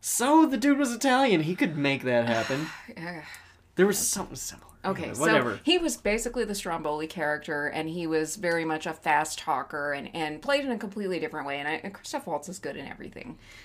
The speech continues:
Speaker 2: So I actually liked him. And that was one of the ones that was killing me. I, I could not figure out who the voice actor was.
Speaker 1: <laughs>
Speaker 2: Okay. Um, here's another one. Pinocchio at church making shit talking Jesus,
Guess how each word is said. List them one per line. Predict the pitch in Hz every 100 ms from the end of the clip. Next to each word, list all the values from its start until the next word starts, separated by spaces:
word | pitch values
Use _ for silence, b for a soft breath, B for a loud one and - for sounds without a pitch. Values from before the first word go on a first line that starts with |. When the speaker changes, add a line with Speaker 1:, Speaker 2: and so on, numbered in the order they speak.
| B
Speaker 2:
So | - 175 147
I | 143
actually | 185 - 196
liked | 156 135 135
him. | - 139 135
And | 185
that | 196 196
was | 196
one | 185
of |
the | 165
ones | 156 151
that | 160
was | 156
killing | - 175 143
me. | 139 139 143
I, |
I |
could | 143 165 - - 190
not | 147 127
figure | 160 156
out | 135
who | 160
the | 165
voice | 156 143 143
actor | - - 202
was. | - - - -
Speaker 1:
<laughs> | - - - -
Speaker 2:
Okay. | 208 214 233 180 - - B B B 269 -
Um, | 220 208 185 - - - - - -
here's | 226 269 254
another | 202 196 190
one. | 170 147 165 B B B -
Pinocchio | 262 254 269 320 294 285
at | 285 226
church | - 226 196 196 - - - - - - - -
making | 214 202 202 196 190
shit | - 233 233
talking | 233 208 214 170
Jesus, | - 165 170 151 143